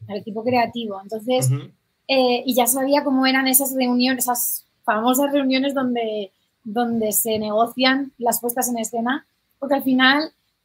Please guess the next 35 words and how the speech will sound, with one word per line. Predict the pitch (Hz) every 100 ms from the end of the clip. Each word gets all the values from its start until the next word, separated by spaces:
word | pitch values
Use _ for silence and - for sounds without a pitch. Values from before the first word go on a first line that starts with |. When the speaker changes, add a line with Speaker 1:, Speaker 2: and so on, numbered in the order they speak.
| _
Speaker 1:
eh, | - 247 247
tú | 254
tienes | 247 285 285
unos | 285 262
sueños, | - 269 285 294
el-, | 277 240 -
ellos | 269 254
los | 254
tienen | 277 262 247
que | 226
llevar, | 226 226 226 -
hacer | 226 247 247
realidad, | 254 226 220 240 320 -
pero | 269 220 208 196 202 _ _ - _ _ -
que | 220 185
hay | 180
co-, | - - -
que | 190
a | 165
veces | 180 226 254
pedimos | 220 214 214
unas | 220 185
cosas | - 247 -
<laughs> | -
complicadas. | 247 - 208 - - - - - - _ - - - _ _
Y, | 302 302 285 277 262 247 -
y | 285
en | 269
este | 269 339
aspecto, | 359 359 349 370
la | 330
verdad | 277 277
que | 311
me | 311
siento | 285 285 302